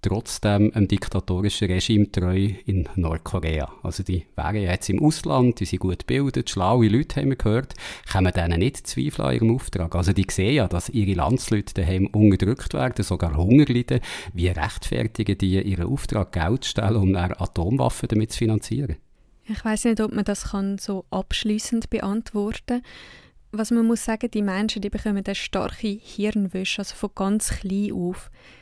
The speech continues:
Speaker 2: Sie haben nie kritisches Denken gelernt, sondern nur, dass der Diktator der Beste ist und vorbehaltslose Loyalität und Liebe verdient. Das ist, glaube ich, etwas, was wir uns gar nicht vorstellen können. Aber das ist nicht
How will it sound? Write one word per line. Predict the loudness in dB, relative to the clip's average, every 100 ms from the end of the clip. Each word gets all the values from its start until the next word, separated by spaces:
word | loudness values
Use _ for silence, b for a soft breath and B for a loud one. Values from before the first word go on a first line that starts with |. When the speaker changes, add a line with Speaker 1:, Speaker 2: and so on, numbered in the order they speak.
| B
Speaker 2:
Sie | -6 -4
haben | -4 0
nie | 4 4 4 0
kritisches | -2 -4 -4 -2 -2 -4
Denken | -8 -8 -6 -8 -2
gelernt, | -2 0 -4 -6 -18 _ _ _ -6
sondern | -4 0 2
nur, | 4 4 2
dass | -2 -6
der | -8
Diktator | -6 -8 -6 -2 -2 -4 -4 -4
der | -4 -6 -2
Beste | -4 -2 -4 -4
ist | -2 -2 -2
und | -2 -4 -4
vorbehaltslose | -8 -4 -2 -2 -2 -2 -2 -2 -2 -2
Loyalität | 0 0 0 -2 -4 -6 -6 -4
und | -2
Liebe | -2 -2 -2 -4 -8
verdient. | -8 -8 -8 -8 -10
Das | -14 -16 -18 -20 -16 -8
ist, | -4
glaube | 0
ich, | -2
etwas, | -2 -2
was | 0
wir | 0
uns | -2 -4
gar | -4 -2
nicht | -2 -2 -4
vorstellen | -6 -8 -6 -4 -6 -8 -12 -12
können. | -16 _ B B B B B B B 0
Aber | 4 4 2
das | 0 0 0
ist | 2
nicht | 2 2